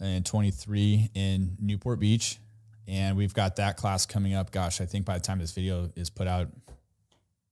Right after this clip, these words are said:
I don't know if we're either gonna, if we're gonna have been there yet, but we're gonna wrap it up in Newport Beach, California. And then if anybody's interested, we've got San Pablo, Texas. Gosh, we'll be in Indiana,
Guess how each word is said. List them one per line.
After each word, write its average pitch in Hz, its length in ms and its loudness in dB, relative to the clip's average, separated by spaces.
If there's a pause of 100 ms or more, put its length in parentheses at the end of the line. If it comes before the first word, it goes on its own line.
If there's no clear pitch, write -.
(720)
I 98 80 -4
don't 98 80 2
know 95 80 4
if 90 100 -2
we're 95 60 2
either 92 200 4
gonna, 92 320 -2
if 95 180 0
we're 90 80 -2
gonna 92 160 2
have 87 280 -2 (280)
been 98 160 2
there 87 100 2
yet, 87 280 0
but 90 260 0 (840)
we're 117 80 4
gonna 117 100 4
wrap 120 220 0
it 127 60 0
up 120 140 0
in 110 80 2
Newport 113 320 0
Beach, 107 220 -2
California. 110 720 2
And 101 200 4
then 101 280 6
if 92 120 2
anybody's 104 360 6
interested, 107 460 4
we've 98 220 2
got 92 240 0
San 98 220 4
Pablo, 107 420 6
Texas. 104 800 2 (360)
Gosh, 92 300 -2
we'll 98 80 2
be 95 80 4
in 92 80 2
Indiana, 101 720 4